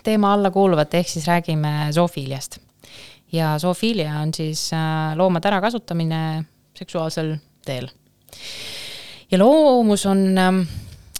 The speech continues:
nüüd aasta, ma ütleks, selle teemaga tõsisemalt ka tegelenud. Et, äh, me alustasime vist ju eelmise aasta novembris, kui, kui me hakkasime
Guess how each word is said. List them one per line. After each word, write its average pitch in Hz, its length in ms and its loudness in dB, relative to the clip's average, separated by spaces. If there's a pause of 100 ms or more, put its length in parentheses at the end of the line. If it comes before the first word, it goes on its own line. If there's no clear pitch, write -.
(100)
nüüd 185 480 -4 (300)
aasta, 165 520 -2 (240)
ma 214 160 -6
ütleks, - 480 -6 (280)
selle 180 280 -6
teemaga 165 960 -4
tõsisemalt 175 580 -4
ka 160 140 -12
tegelenud. 302 540 -4 (1040)
Et, 170 580 -2
äh, 165 400 -2
me 165 100 -2
alustasime 170 720 -4
vist 180 240 -12
ju 196 80 -8
eelmise 190 560 -6
aasta 185 380 -4
novembris, 190 580 -2
kui, 156 320 -8
kui 165 120 -10
me 160 120 -6
hakkasime 165 460 -8